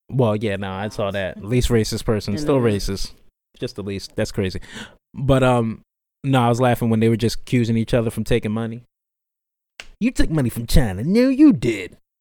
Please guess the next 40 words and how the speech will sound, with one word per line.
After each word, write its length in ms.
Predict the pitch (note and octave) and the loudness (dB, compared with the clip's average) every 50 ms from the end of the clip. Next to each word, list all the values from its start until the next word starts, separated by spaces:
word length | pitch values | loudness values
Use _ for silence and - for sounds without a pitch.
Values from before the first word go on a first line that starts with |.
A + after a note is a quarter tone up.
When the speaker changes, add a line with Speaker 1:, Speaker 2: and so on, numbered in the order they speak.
| _ _ _ _ _ - - - - | _ _ _ _ _ -20 -20 -16 -8
Speaker 1:
"You 180 | - C#4+ F#4 G#4 - | -2 -2 -2 -2 2
took 160 | A4 F4+ F#3+ | 0 0 2
money 180 | G3+ F3 E3 D#3 | 4 2 2 2
from 180 | - - C#3 | 0 -4 -6
Speaker 2:
<laughs> 120 | - - - | -2 0 2
Speaker 1:
China." 260 | F#3+ D#3 - - A#3+ | 2 2 0 -2 -4
Speaker 2:
"No, 40 | - F#3+ G#3 | -6 -6 -6
you 100 | C4+ F4 | -6 -4
got 160 | C#4 F3+ E3 | -2 -2 -4
it 60 | A#3 - | -4 -2
from 100 | - B3+ | 2 4
Speaker 1:
"You 80 | C#4+ D#4+ | 6 6
Speaker 2:
Russia." 120 | E4 D#4+ | 6 4
Speaker 1:
got 120 | - F3+ F#3+ | 2 2 0
it 40 | G3 | 0
from 160 | A3 A#3+ G#3 | 0 -2 0
the 60 | G#3+ A#3 | 0 -2
Russians. 500 | A3+ D4 E4 C#4+ C4 - - B2+ C#3 D3 | 0 2 2 2 2 0 -6 -10 -4 -2
Your 100 | G3+ A3+ | -2 -2
son." 500 | - - F4 D#4 A#3+ C#3+ A#2 A#2 C3+ F3+ | 0 0 0 0 0 0 -2 -4 -6 -4
"No, 200 | C4 C#4+ A3+ F#3 | -2 0 0 0
no, 200 | A3 E4 E4 C#4+ | 0 -2 -2 -2
you 260 | C4 C4 E4+ F#4+ E4+ | -2 0 -2 0 2
got 280 | C#4+ F3 - B3+ - - | 2 2 2 0 -2 -2
it." 40 | F4 | -2
Speaker 2:
"You, 100 | B3 F#3+ | -2 -2
no, 200 | A#3 C#4 C4+ C#4+ | -4 -4 -4 -4
you." 320 | E4 D#4+ G4+ F#4 F#3+ - _ _ _ - | 0 0 0 0 0 -4 _ _ _ 0
Speaker 1:
Both 200 | - E4 E4 - | 2 2 2 2
of 40 | |
y'all 320 | A3 F#3 E3 D#3 C#3 B2 - _ _ - | 2 4 4 4 4 2 -2 _ _ 0
took 160 | - G3 F3+ D#3+ | 2 2 4 4
money 240 | E3+ F3+ F3 E3 | 4 2 4 2
Speaker 2:
Shut 60 | D#3+ - | 2 0
Speaker 1:
from 80 | D#3 | -2
Speaker 2:
the 60 | C3+ | -4
Speaker 1:
someone. 540 | C3+ - F#3 F3+ E3 D3 C3+ A#2+ G#2+ G#2 G#2 G#2 | -2 0 2 2 2 2 0 -4 -4 -4 -6 -8
Speaker 2:
fuck 80 | - F3+ | -10 -12
up. 360 | A3+ C4 G#3 C3+ G#2+ - _ _ _ - | -12 -10 -10 -12 -12 -16 _ _ _ -18
Speaker 1:
N-, 340 | G#3+ F3+ D#3 C3 B2+ C3+ | -14 -6 -4 -2 -2 -2